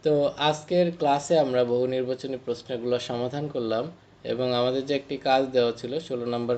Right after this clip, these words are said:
পেজে, কাজটি সমাধান করলাম। আশা করি তোমরা আজকের ক্লাসে এই দুইটা বিষয় বুঝতে পেরেছো। আগামী ক্লাসে আমাদের যে সৃজনশীল প্রশ্নগুলো রয়েছে এর সমাধান করে, করে দিব আমরা। তো আজকের ক্লাসে যদি কিছু না বুঝো বা তোমাদের কোনো প্রশ্ন থাকে অবশ্যই কমেন্ট করবে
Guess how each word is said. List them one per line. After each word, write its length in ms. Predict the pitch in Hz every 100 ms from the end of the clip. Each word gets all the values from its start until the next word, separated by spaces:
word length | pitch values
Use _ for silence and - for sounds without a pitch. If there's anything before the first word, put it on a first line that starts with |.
| 120
পেজে, 240 | 113 147
কাজটি 360 | 151 117 - 127
সমাধান 440 | - 117 117 127
করলাম। 300 | 123 123 147 196 - - - -
আশা 240 | 131 170
করি 220 | 165 160
তোমরা 300 | 160 151 143
আজকের 260 | 127 - 131
ক্লাসে 420 | - 117 120 147 160 156
এই 140 | 120 113
দুইটা 280 | 120 123
বিষয় 280 | 113 117 135
বুঝতে 300 | 117 123 160
পেরেছো। 340 | 143 113 113 143
আগামী 360 | 120 120 123
ক্লাসে 360 | - 131 131 143
আমাদের 400 | 127 123 131 123
যে 200 | 135 127 - - - -
সৃজনশীল 640 | - 143 147 156 156 160 151
প্রশ্নগুলো 540 | 139 131 147 139 143 139
রয়েছে 400 | 120 120 147 170 - _ _ _ 127
এর 300 | 127 127 127 -
সমাধান 480 | - 123 131 139 139
করে, 280 | 135 123 104 -
করে 180 | 131 120
দিব 200 | 113 107
আমরা। 340 | 104 104 151 180 - - -
তো 100 | 131 127 127 127 120 -
আজকের 400 | 117 127 - 147
ক্লাসে 320 | 147 147 143 147
যদি 220 | 147 143
কিছু 260 | 143 139
না 280 | 147 123 135
বুঝো 300 | 143 131 127
বা 160 | 117 117
তোমাদের 400 | - 120 120 117
কোনো 200 | 123 120
প্রশ্ন 360 | 123 123 139
থাকে 240 | 127 117 107
অবশ্যই 320 | 110 117 131 127
কমেন্ট 340 | 120 139 147
করবে 340 | 131 113 117